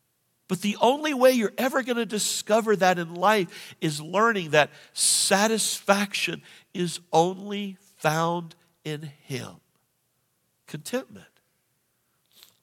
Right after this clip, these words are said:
Look at the outline today. You know, which one of these three lessons do you, uh, do you need to learn today? Or maybe relearn?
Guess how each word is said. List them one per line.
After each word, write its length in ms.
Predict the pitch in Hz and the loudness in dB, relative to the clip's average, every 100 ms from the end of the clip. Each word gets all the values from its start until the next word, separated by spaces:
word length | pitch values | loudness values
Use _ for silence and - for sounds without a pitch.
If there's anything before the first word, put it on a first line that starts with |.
| _ _ _ _ _ _ _ _ _ _ _ _ - | _ _ _ _ _ _ _ _ _ _ _ _ -10
Look 140 | 202 | -8
at 60 | 180 | 2
the 120 | 151 | 2
outline 360 | 131 113 107 | 2 -2 -8
today. 340 | 104 107 98 - _ _ _ _ _ _ _ _ _ _ _ _ _ _ _ - | -10 -14 -16 -20 _ _ _ _ _ _ _ _ _ _ _ _ _ _ _ -2
You 80 | 170 | 0
know, 100 | 180 - | 0 2
which 220 | 208 220 | 2 4
one 140 | 208 | 4
of 40 | 185 | 4
these 200 | 185 - | 0 -2
three 220 | 170 180 | 0 4
lessons 480 | 156 165 156 143 131 | 6 6 2 -6 -8
do 100 | 131 | -10
you, 300 | 151 156 139 | -8 0 4
uh, 240 | 120 110 - _ _ _ _ _ - | 4 2 -6 _ _ _ _ _ -12
do 100 | 151 | -8
you 80 | 170 | -6
need 180 | 156 | -6
to 60 | 117 | -6
learn 260 | 117 113 104 | -6 -6 -10
today? 360 | 95 101 98 _ _ _ _ _ _ _ _ - | -16 -18 -20 _ _ _ _ _ _ _ _ -4
Or 60 | |
maybe 260 | 147 160 156 | 0 0 -2
relearn? 580 | 131 170 175 113 98 | -4 -4 -4 -6 -6